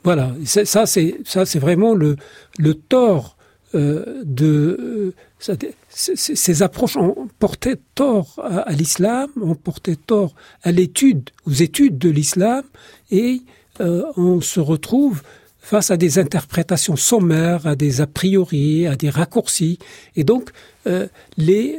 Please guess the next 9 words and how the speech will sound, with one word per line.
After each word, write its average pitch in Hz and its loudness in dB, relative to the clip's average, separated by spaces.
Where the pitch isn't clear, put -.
euh, 170 -2
les, 190 -2
ceux 277 -2
qui 175 -4
connaissaient 160 -2
Meddeb, 135 -4
euh, 160 -4
ont 156 -8
été, 151 -4